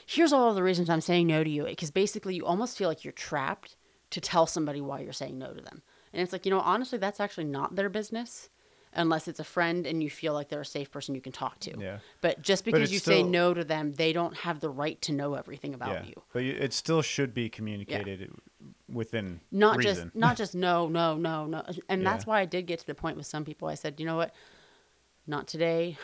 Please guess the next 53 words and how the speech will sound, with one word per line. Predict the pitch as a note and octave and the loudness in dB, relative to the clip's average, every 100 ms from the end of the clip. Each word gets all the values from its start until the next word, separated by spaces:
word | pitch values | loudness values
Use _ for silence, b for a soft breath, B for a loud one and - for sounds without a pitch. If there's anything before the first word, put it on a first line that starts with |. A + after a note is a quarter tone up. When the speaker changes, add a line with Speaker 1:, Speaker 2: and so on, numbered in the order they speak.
| B | B
Speaker 1:
not | D#3 - | -6 -6
right | - D3+ | -6 -4
now. | D3+ D3+ - | -2 -2 -2
I | D3+ | -4
just | C#3+ D3 | -6 -8
really | D3 C#3+ D3 | -6 -6 -4
don't | D3 C#3 | -6 -6
have | C#3+ C3+ | -10 -10
the | |
capacity | - D#3 C#3+ - C#3+ | -12 -8 -8 -6 -10
to | - | -10
handle | - E3 D#3+ | -8 -4 -2
much | E3 E3 | -4 -4
more | E3+ D#3+ | -6 -4
than | D#3 | -4
my | C#3+ | -4
four | C3+ - C#3+ | -8 -10 -12
children." | - - - - _ _ _ _ | -12 -14 -16 -16 _ _ _ _
Like, | D#3 D3+ | -4 0
and | E3 | 2
I | |
have | E3 D#3 D3+ - | 0 0 -2 -2
started | E3+ E3 | -2 -2
telling | E3+ F#3 G#3+ | -2 -4 -4
people | - C3 | -8 -8
that | C3+ - | -8 -10
just | D3 - | -14 -10
'cause | D#3+ C3+ b b b | -12 -12 b b b
it's | E3+ G3 | -6 0
not | G3 A#3 | 0 2
a | G#3+ | 0
no | F3 E3 F3+ F#3 | 2 2 2 0
because | F#3 F3 | -4 -4
I | D#3+ C#3+ | -6 -2
don't | E3 E3 D3 | -2 -2 -2
love | D#3 D#3 | -4 -4
them | D#3+ | -4
or | |
I | C#3 | -4
don't | D3+ - | -6 -6
want | C#3+ D3+ - | -4 -6 -4
them. | E3+ F3 B B B B B _ - | -6 -6 B B B B B _ -12
It's | - | -6
a | E3 | -4
no | D#3+ D#3+ E3+ | 0 0 0
for | E3+ F3+ | -2 -2
right | E3 C#3+ | -2 -2
now | C#3+ C#3 C#3+ | -4 -4 -6
because | D3+ D3+ - | -8 -10 -12
I | - C#3 C#3 | -8 -8 -8
can't | - D3 - | -10 -10 -10
handle | - C#3+ C3 - - | -10 -10 -10 -12 -16
more. | - - | -16 -18